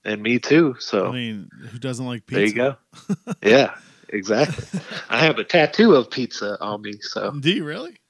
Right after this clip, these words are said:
Speaker 1: <laughs> yeah, yeah.
Speaker 2: That's awesome.
Speaker 1: Oh yeah. Actually, speaking of, speaking of tattoos, I do have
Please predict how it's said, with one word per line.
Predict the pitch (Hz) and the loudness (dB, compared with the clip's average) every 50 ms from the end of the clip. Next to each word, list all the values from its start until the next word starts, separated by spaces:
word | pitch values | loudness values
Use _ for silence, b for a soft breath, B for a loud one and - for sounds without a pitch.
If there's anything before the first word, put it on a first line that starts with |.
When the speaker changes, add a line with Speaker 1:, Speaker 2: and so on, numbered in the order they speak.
| _ _ _ | _ _ _
Speaker 1:
<laughs> | _ _ _ _ _ - | _ _ _ _ _ -10
yeah, | 127 123 - - - - 202 180 - - | 0 2 2 2 4 2 2 2 4 2
yeah. | 170 147 - - - - - - _ _ | 2 2 2 -2 -8 -8 -10 -14 _ _
Speaker 2:
That's | - - - - | -10 -10 -8 -6
awesome. | - - 196 254 - - - - - 123 120 | -6 -6 -6 -6 -6 -8 -8 -8 -10 -8 -6
Speaker 1:
Oh | 123 120 113 | -4 -2 -2
yeah. | - - - - - - _ b b b b b b b b - | -4 -4 -6 -6 -8 -8 _ b b b b b b b b -4
Actually, | 139 147 180 226 269 - - 170 156 147 131 | -2 0 0 0 -2 -2 2 4 6 6 4
speaking | - - 208 226 - - 127 | 4 2 0 0 0 0 0
of, | 123 113 110 - - | 0 -2 -2 -6 -6
speaking | - - 233 196 170 147 | -2 0 2 4 4 4
of | 127 | 4
tattoos, | - 156 147 135 - 175 151 131 | 4 4 2 4 2 2 2 4
I | 135 170 196 147 | 4 2 2 2
do | - 180 220 220 | 2 2 2 2
have | - 135 131 127 123 123 120 120 113 - - | 2 0 0 0 0 0 0 -2 -4 -6 -12